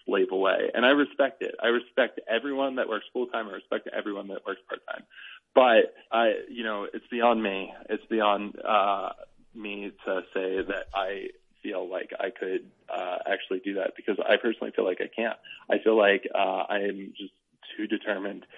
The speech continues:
one, to be involved in that lifestyle, and I'd rather just spend, uh,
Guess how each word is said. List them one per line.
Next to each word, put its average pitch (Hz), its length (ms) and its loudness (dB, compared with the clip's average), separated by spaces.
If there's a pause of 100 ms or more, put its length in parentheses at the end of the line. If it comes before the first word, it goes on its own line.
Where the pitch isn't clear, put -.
(240)
one, 104 480 4
to 107 100 8
be 101 340 2
involved 98 360 2
in 101 80 6
that 98 180 8
lifestyle, 131 440 8
and - 80 0
I'd 165 60 -4
rather 92 260 4
just 98 200 -8
spend, 98 400 -6
uh, 95 300 -4